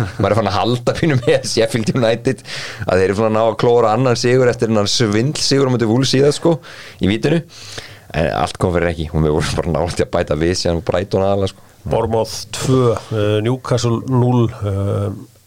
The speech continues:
Speaker 3: óvænt á margan hátt, því að Bournemouth hafa verið svo hrikalega slakir. Sko, einhverju vildu meina að Liverpool hefði dottið í lukkupottin þegar seldu Dominic Solanke.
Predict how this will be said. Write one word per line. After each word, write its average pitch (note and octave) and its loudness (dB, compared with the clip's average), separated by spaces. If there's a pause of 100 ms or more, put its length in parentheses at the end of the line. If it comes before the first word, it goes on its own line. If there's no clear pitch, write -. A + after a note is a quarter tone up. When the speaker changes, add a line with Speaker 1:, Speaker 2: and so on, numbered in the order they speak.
(160)
Speaker 3:
óvænt D3+ 0
á B2+ -2 (160)
margan A2+ -2
hátt, A2 -2
því A2 -2
að G2 -6
Bournemouth B2 -2
hafa A#2 2
verið A#2 -2
svo A2+ 2
hrikalega C#3 0
slakir. D3 -4 (360)
Sko, D3+ 0 (160)
einhverju F3 0
vildu F3 0
meina D3 2 (260)
að B2+ 0
Liverpool D#3+ 0
hefði C#3+ 4
dottið D3 0
í C#3+ 0
lukkupottin D3 -2
þegar B2 0
seldu D3 -2 (140)
Dominic D#3 -2
Solanke. D3 -2